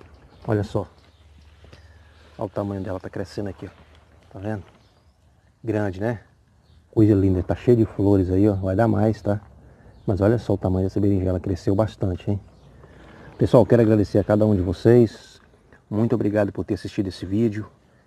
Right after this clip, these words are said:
Compartilhe esse vídeo o máximo possível com seus amigos. Se inscreva se não for inscrito, tá?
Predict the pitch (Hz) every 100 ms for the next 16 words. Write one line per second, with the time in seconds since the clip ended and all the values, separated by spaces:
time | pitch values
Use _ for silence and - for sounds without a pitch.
0 | - 120 113 104 - - 123 131 113 -
1 | 95 101 98 90 107 107 104 101 - 107
2 | 95 - - 101 101 92 107 104 98 117
3 | - - 117 123 107 107 95 104 95 -
4 | 101 110 - 104